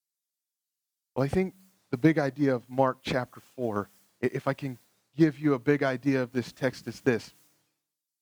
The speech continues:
Listen. Because God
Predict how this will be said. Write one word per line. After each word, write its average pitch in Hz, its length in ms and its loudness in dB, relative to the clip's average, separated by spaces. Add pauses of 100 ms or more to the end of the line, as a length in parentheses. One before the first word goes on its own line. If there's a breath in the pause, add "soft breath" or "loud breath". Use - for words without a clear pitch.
Listen. 120 260 -4 (1600)
Because 190 540 2
God 151 500 0